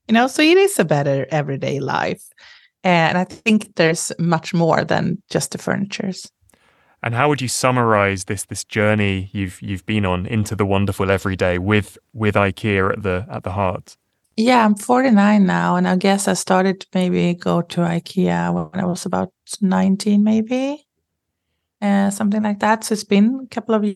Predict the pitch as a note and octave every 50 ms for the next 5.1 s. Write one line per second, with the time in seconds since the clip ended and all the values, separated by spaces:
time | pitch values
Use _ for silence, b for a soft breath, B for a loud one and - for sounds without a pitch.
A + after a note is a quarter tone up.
0 | _ - G#3 G#3 G#3+ A#3+ D4 - - - - - - A3+ _ - G#3 G3+ G3 G3
1 | G3+ - - A#3 A3+ A#3 A#3+ B3 B3+ A#3+ A#3+ C4 B3+ B B B B B B B
2 | - - A3+ G#3+ G#3 G#3+ G#3+ B B B B _ _ _ _ _ _ _ _ _
3 | _ C4+ D#4+ E4 D#4+ D4 - C#4+ C#4+ - - C4+ - F4+ F4+ F4 D#4 C4+ A#3+ G#3
4 | - - - G3+ G3+ G3 F#3+ F#3 - - A3 A3 A3 A3+ B3 B3 C4+ D4 D4 -
5 | D4+ C#4+